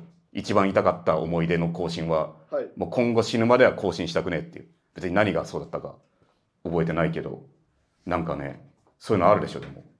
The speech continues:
Speaker 1: 激痛の思い出もうしたくなくない？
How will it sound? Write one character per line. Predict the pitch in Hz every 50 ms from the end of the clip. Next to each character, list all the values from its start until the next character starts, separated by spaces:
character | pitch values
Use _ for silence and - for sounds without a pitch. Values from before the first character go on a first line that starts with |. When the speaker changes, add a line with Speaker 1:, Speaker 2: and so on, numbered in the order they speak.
| _ _ _ _ _ _ _ _ _ _ _ _ _ _
Speaker 1:
激 | - 117 113 - -
痛 | - 139 123 123
の | 123 120
思 | 120 117 117
い |
出 | 110
も | 110 113 104 -
う |
し | - -
た | - 90
く | - 82
な | 85 82
く | 82 -
な |
い？ | -